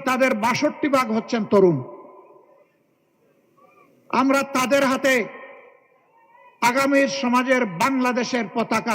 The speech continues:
তুলে দিয়েছি। এখন জনগণকে শুধু অনুরোধ করব, আপনারাও তাদের হাতে পতাকাটা তুলে দেন। সতেরো আসনে আমরা যাকে দিয়েছি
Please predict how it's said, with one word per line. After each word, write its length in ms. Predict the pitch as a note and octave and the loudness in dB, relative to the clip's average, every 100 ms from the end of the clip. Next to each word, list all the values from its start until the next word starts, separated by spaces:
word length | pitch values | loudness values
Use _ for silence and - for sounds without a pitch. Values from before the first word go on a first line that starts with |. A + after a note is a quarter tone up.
| - | -2
তুলে 200 | A3 G3+ F#3+ | 2 4 6
দিয়েছি। 360 | E3+ D3+ - A#2 - - - - _ _ _ _ _ _ _ _ _ - - - _ _ _ - | 6 4 0 -8 -10 -20 -20 -20 _ _ _ _ _ _ _ _ _ -20 -20 -20 _ _ _ 0
এখন 260 | A#3+ A#3+ G3+ A#3 | 0 0 0 0
জনগণকে 500 | A3+ B3 C4 B3 B3 | 0 0 0 0 -2
শুধু 160 | A#3+ A#3 A#3 | 0 0 0
অনুরোধ 300 | A3+ A3+ A3+ - | 0 0 -2 -2
করব, 200 | A3+ G3 G#3 F3 - - - - - _ - G#3+ | -4 -2 -2 -2 -8 -20 -20 -20 -20 _ -6 -4
আপনারাও 440 | A3 - C4+ C#4 B3 A3 | -4 -2 0 0 -2 -4
তাদের 240 | G#3+ A3 G3 | -4 -4 -4
হাতে 180 | G3 G3 F#3 | -4 -4 -4
পতাকাটা 440 | F3 F3 F3 F3 D#3+ | -6 -4 -2 -2 0
তুলে 180 | C#3+ B2 | 0 0
দেন। 140 | A#2 G#2 - - - - _ - - - - - - _ _ _ _ _ _ _ _ _ _ _ _ _ _ _ _ _ _ _ _ _ | -2 -4 -10 -20 -20 -20 _ -20 -20 -20 -20 -20 -20 _ _ _ _ _ _ _ _ _ _ _ _ _ _ _ _ _ _ _ _ _
সতেরো 400 | - G#3 A3+ C4+ B3 | -2 -2 0 0 0
আসনে 260 | A3+ B3+ B3 A3+ | 0 0 0 2
আমরা 160 | A#3 G#3+ | 0 0
যাকে 220 | A#3 B3+ A#3 | -2 -2 -2
দিয়েছি 320 | A#3+ A#3+ B3 | 0 -2 -4